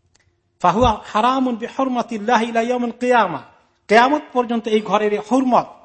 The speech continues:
এই সম্মান, এই মর্যাদা, এই নিষেধাজ্ঞার হুকুম জারি রাখতে হবে। লা ইউদাদু শাওকুহু,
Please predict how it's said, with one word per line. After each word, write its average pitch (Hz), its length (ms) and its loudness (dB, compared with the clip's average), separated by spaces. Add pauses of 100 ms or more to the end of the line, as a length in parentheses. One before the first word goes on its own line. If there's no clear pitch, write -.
(580)
এই 202 320 -2
সম্মান, 208 500 -2
এই 190 100 -4
মর্যাদা, 185 400 -2
এই 170 120 -2
নিষেধাজ্ঞার 220 520 -4
হুকুম 277 480 -2 (240)
জারি 151 220 0
রাখতে 123 280 -10
হবে। - 200 -20 (4000)
লা 202 180 6
ইউদাদু 240 480 -2
শাওকুহু, 165 580 -2